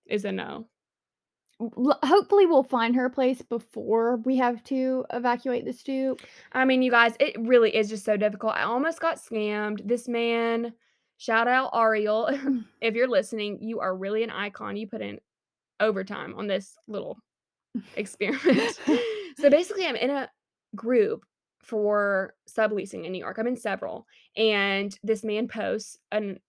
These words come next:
Speaker 1: sublease in an apartment. It's a one-bedroom apartment, the Upper East Side, and I know what you're thinking, Serena van der Woodsen, chic, Dior, <laughs>
Speaker 2: <laughs>
Speaker 1: all of the abo-, no,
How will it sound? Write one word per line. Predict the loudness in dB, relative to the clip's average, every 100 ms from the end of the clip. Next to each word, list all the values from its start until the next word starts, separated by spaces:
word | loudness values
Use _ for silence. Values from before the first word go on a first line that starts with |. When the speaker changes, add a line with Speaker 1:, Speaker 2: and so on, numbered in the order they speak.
| _ _
Speaker 1:
sublease | -4 0 2 0 -2
in | -6
an | -6
apartment. | -8 -8 -6 -8 -8
It's | -8
a | -6
one-bedroom | -4 -2 -2 -4
apartment, | -4 -4 -4 -4
the | -6
Upper | -6
East | -6 -6
Side, | -4 -2 -2
and | -4
I |
know | -4
what | -6
you're | -6
thinking, | -6 -6 -4
Serena | -4 -2 -2
van | -2 -2
der |
Woodsen, | -2 -4 -4 -4 -4 -4 -6 -10 _ _ _ _ _ _
chic, | -6 4 4 4 0 -12 _ _ _ _ _ _ _ _ _
Dior, | 2 8 10 12 12 8 6 -4 _ _ _ _
<laughs> | -18 -16 -6
Speaker 2:
<laughs> | -4 -4 -4 -6 -6 -14 -10 -10 -8 -10 -12 -14 -10 4
Speaker 1:
all | 10 10
of |
the | 8 0
abo-, | -4
no, | -4 -2 -4